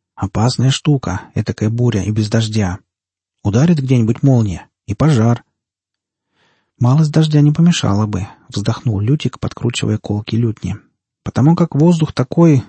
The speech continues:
что хоть ножом режь. Сорочка липнет к спине, комары жрут. Но, пожалуй, все кончится ничем. Кружила буря, кружила, но теперь уже сверкает где-то на севере.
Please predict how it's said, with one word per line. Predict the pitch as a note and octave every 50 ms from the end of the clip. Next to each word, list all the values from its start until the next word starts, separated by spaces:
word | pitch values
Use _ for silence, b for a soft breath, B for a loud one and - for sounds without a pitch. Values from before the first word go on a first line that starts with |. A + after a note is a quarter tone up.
| _ _ _
что | - - -
хоть | B2 - F3+ - -
ножом | E3+ D#3+ C#3+ A2+ B2 D3 C#3+ C3
режь. | A2 F#2 F#2 - - - _ _ _ _ _ b b b b b
Сорочка | b - - A2 C3 D#3 D#3 - - - C3+
липнет | C#3+ C#3 - - A#2+ -
к | -
спине, | - - A#2 A#2+ A#2 G#2+ F2+ F2+ - _ _ _ _
комары | - G2 G2+ F#2 G2+ B2+ C3
жрут. | A#2+ A2 A2 G#2+ A2 G2 G2 - - _ _ _ _ _ _ _ _ _ _ _ _ _ _ _ _ -
Но, | E3 E3
пожалуй, | - A2+ A2 A2+ C3+ C3 B2 G2+ F#2+
все | - - -
кончится | - - B2+ B2+ - - - A2 A2+
ничем. | A2 G#2+ - - A2+ G#2+ F#2 F2 - _ _ _ _ _ _ _ _ _ _ _ _ _ _ _ _
Кружила | - A2+ A2+ A#2+ D3 F3+ F#3+ F#3 E3+
буря, | D3 C#3 D3+ D#3+ D#3 D3+
кружила, | D3 - C#3+ C#3+ C#3 C#3 C#3+ C#3+ C#3 C3+ C3+ C3 B2+ B2+ B2+ A#2 B B B B
но | C3 C#3
теперь | C#3 - C3 - - D3 C3+ B2
уже | A#2 B2 B2
сверкает | - - A#2+ A#2+ - - C3 C3 B2 A2+
где-то | G#2+ A#2 B2+ A2+ -
на | A2 A2 A2
севере. | - - B2 B2 A2+ G#2+ G#2 F#2+ F#2 G2